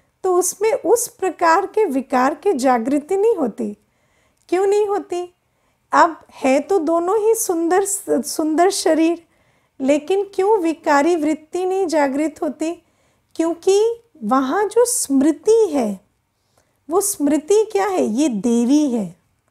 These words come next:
और यहाँ स्मृति क्या है? ये स्त्री है। तो बाबा हमें इसीलिए कहते हैं कि ये जो स्मृति और वृत्ति का कनेक्शन दृष्टि से है,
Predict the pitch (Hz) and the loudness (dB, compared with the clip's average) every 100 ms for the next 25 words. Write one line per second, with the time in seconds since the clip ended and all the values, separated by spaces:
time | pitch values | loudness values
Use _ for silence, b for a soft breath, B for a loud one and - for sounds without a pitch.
0 | _ _ _ _ _ _ _ _ 269 302 | _ _ _ _ _ _ _ _ 2 4
1 | 277 294 359 427 - 330 339 - 392 392 | 2 0 -2 -4 -6 -2 -4 -2 -4 -2
2 | 381 415 392 330 269 339 - - - 269 | -2 0 -2 -2 -2 -2 -4 -6 -2 2
3 | 269 214 196 _ _ _ _ _ _ _ | 2 0 -6 _ _ _ _ _ _ _
4 | _ _ _ _ _ _ _ _ _ 349 | _ _ _ _ _ _ _ _ _ -2
5 | 311 277 269 370 392 392 415 339 - 427 | 4 4 4 0 -2 -2 -2 -4 -2 0
6 | 466 466 269 254 285 294 262 277 453 _ | 0 0 -4 -4 -4 -2 0 -2 -6 _
7 | _ _ _ _ 359 370 403 392 508 508 | _ _ _ _ -2 2 0 2 0 2
8 | - - 262 285 294 - 381 466 - 320 | -4 0 2 2 0 0 2 2 0 -2
9 | 359 233 214 247 - _ 403 415 453 453 | 0 -2 -2 -4 -6 _ -2 0 -2 -2
10 | 427 285 294 294 - 403 392 220 220 247 | 0 0 0 -4 -6 -4 -2 -2 -2 -4
11 | - - 311 - 247 185 | -6 -4 -4 -4 -4 -4